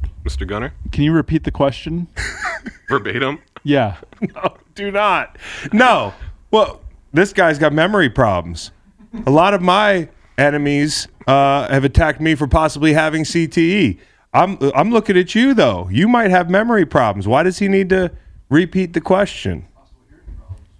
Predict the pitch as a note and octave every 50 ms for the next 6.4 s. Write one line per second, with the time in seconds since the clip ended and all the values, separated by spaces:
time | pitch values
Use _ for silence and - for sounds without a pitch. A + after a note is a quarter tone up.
0 | - - - - - - A2+ B2+ B2 B2 B2 A#2 G2 A2 A#2+ C3 C#3+ D3 D3 C#3
1 | D3+ D#3 D3+ E3 E3 E3 B2+ A2 A#2+ C#3 - - D#3+ C#3+ A#2 A#2+ A2+ G2+ G2+ F2+
2 | F#2 G2 G#2 A#2+ C#3 D3 - - - - - - - D#3 D#3 D#3 - C#3+ D3 D#3
3 | D3+ D#3 D#3 D3 B2 B2+ C3+ C#3+ C#3+ D3 G#2+ G#2+ G#2 G2 - - - - - C#3+
4 | C#3+ D#3 D3 C3 A#2+ A2+ B2+ B2 B2 B2 C3+ C#3+ D3 C3+ - C#3 C3 B2+ B2 A2
5 | - - - G#2 G2+ G2 - - C3 B2 A#2 A#2 A#2 A#2+ B2 C3 C3+ C3+ B2 B2+
6 | C3 C#3 C#3 A2+ G2+ F#2+ - G#2